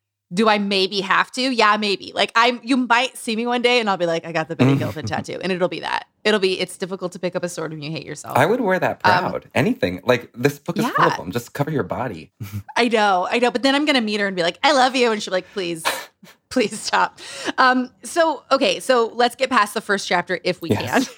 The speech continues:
Speaker 1: <laughs> It's so dense. There's so much to get to. Uh, so she comes from, uh, two parents who are actors, which makes the most sense in the world. She said, "This is why my, my brain is so blendered." She grew up in the theater. She grew up backstage. She,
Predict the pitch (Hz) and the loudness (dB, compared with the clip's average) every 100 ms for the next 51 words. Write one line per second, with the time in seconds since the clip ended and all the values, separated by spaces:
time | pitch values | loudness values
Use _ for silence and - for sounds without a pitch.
0 | 508 - 381 - - - 349 - - 440 | -18 -6 -4 -4 -8 -6 0 0 0 -4
1 | - 247 208 - - - - 226 226 240 | 0 0 0 -6 -14 -16 -4 0 0 2
2 | 233 247 240 196 190 196 185 180 - 190 | 2 0 -2 -2 0 2 4 2 0 2
3 | 190 185 262 233 - _ _ _ - - | 2 2 0 0 -4 _ _ _ -6 -4
4 | 294 - 285 320 415 - - 240 233 233 | -4 -6 -4 -4 -4 -6 0 2 2 0
5 | 240 240 _ - 190 185 - 302 311 - | -6 -10 _ 0 0 0 -4 -2 -2 -2
6 | 240 226 226 - - 196 196 185 - 175 | -2 -2 -4 -8 -10 -4 -2 0 0 2
7 | - 78 - - 92 156 - 175 175 175 | 2 -2 -2 -8 -8 -8 -6 -6 -4 -2
8 | 180 - 180 175 175 175 170 165 156 202 | -4 -4 -2 -2 -2 -6 -8 -6 0 2
9 | 196 185 185 - 160 180 190 170 165 160 | 2 0 -4 -4 -2 -4 -4 0 2 2
10 | 160 156 147 _ 170 160 160 180 175 170 | 0 -4 -8 _ -4 -2 -2 -2 0 -2
11 | 156 - 151 175 175 170 156 - 180 - | -6 -6 -4 -2 0 -2 -2 -8 -10 -6
12 | 180 180 175 165 156 160 156 147 147 165 | 0 0 -2 -6 -8 -6 -4 -4 -6 -6
13 | 160 151 147 143 - 143 147 - | -4 -4 -6 -8 -10 -10 -10 -14